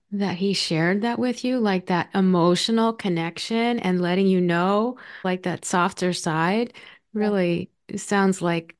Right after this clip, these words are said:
Speaker 1: such a great friend. And
Speaker 2: Yeah, and such out of the norm,
Speaker 1: Mm-hmm.
Speaker 2: especially for people, like, that I grew up with and where I'm from.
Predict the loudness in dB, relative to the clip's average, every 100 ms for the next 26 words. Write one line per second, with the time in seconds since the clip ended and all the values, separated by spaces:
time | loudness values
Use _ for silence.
0 | -14 -4 -2 0 0 0 0 0 0 2
1 | 2 0 -2 -2 -2 -4 -8 _ _ _
2 | _ _ _ _ _ _ _ _ _ _
3 | 0 0 2 2 0 0 0 0 0 -2
4 | 0 -2 -2 -2 -2 -4 -8 -14 -18 _
5 | _ -10 -6 -4 -2 -2 -2 -2 -2 0
6 | -2 -2 -4 0 2 2 -2 -6 _ -6
7 | -6 -2 -2 0 0 -2 -4 -4 -6 -6
8 | -8 -6 -8 -8 -4 -2 -2 -2 -6 -8
9 | -10 -12 -12 -16